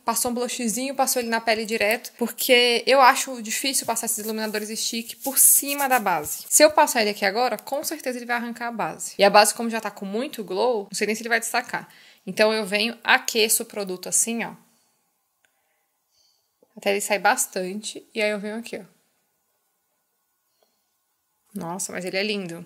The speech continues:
Vou usar muito esse aqui. É o Golden, tá? O outro é muito, muito, muito, muito, muito, muito frio pra mim.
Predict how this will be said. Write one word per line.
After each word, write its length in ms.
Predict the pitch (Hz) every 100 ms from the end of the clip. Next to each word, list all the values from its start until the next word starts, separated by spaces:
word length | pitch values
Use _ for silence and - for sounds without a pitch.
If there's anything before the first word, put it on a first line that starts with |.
| -
Vou 140 | 180 185
usar 220 | 190 185
muito 240 | 233 233
esse 100 | 226
aqui. 400 | 254 - 175 - _ _ _
É 80 | -
o 60 | 196
Golden, 440 | 202 208 202 196
tá? 320 | 190 175 226 - _ _ _ _
O 60 | 208
outro 520 | 208 240 - 208 - _ _ -
é 140 | 226
muito, 640 | 240 240 254 254 254 254 277
muito, 420 | 269 240 226 240
muito, 400 | 247 226 220 220
muito, 400 | 233 214 208 220
muito, 320 | 214 202 202
muito 460 | 214 185 202 - 226 _
frio 320 | - - 190
pra 160 | 226 233
mim. 180 | 185